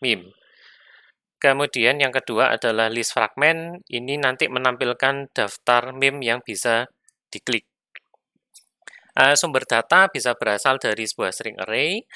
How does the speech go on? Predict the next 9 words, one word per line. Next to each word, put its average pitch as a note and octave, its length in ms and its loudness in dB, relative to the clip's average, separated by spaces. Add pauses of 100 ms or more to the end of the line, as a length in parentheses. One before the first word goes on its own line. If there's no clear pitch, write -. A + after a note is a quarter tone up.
(180)
atau A2 240 0
dari G#2+ 160 -2
database, G#2 720 2
atau A#2+ 480 -4
sumber A2 400 -6
yang F#2+ 80 -6
lain, G2+ 320 -2 (160)
ya. F2 160 -12 (640)
Nah, C3+ 160 4